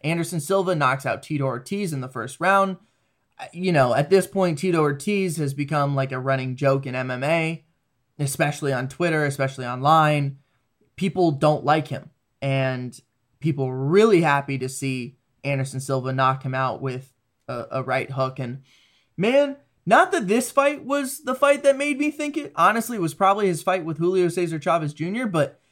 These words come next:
Silva's got real boxing skills. Like, let's, let's be honest. This dude can absolutely throw some hands. And his demeanor, his charisma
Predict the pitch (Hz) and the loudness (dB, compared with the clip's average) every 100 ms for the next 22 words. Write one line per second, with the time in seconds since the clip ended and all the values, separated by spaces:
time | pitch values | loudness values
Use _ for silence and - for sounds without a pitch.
0 | _ _ - - 392 359 226 208 180 160 | _ _ -10 6 6 6 2 6 6 6
1 | 185 151 135 135 139 113 123 - 98 - | 4 4 2 0 -4 -12 -14 -14 -16 -16
2 | - - _ - 147 151 - - 226 196 | -20 -20 _ -4 -2 2 2 2 2 2
3 | 403 320 254 190 175 139 139 - 262 302 | 2 2 2 2 2 -2 -6 -4 -4 -4
4 | 214 240 233 202 180 156 - - 208 214 | 0 2 2 0 -4 -6 -4 2 4 4
5 | 185 196 185 175 170 170 160 160 147 143 | 2 2 4 4 0 0 -2 -2 -2 0
6 | 139 131 - _ _ _ _ - 185 170 | -2 -2 -10 _ _ _ _ 0 2 2
7 | 156 156 _ _ _ 208 208 147 165 151 | -2 -6 _ _ _ 2 2 2 2 4
8 | 226 302 302 - 185 175 - 139 147 202 | 2 2 -2 -4 -4 -4 -6 -4 0 0
9 | 233 233 233 | 0 -2 -2